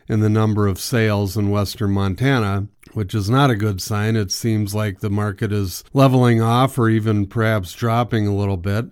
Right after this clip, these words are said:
The prices did go up a little bit, but an interesting thing, if you're trying to sell a house, an interesting stat from here is that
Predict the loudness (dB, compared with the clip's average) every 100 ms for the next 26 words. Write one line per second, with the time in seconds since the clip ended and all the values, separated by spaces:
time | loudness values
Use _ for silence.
0 | _ -4 2 4 4 4 2 0 2 2
1 | 2 2 4 4 2 0 0 0 0 0
2 | -2 -4 _ 2 6 8 6 2 -2 2
3 | 2 2 0 2 2 0 -2 _ -2 -2
4 | 0 0 2 2 2 0 0 0 0 0
5 | -2 0 -2 -4 -8 -12 -10 -2 2 0
6 | 0 -4 -2 -2 -2 -4 -2 2 0 -2
7 | -4 -2 0 0 0 0 -2 -2 -2 -2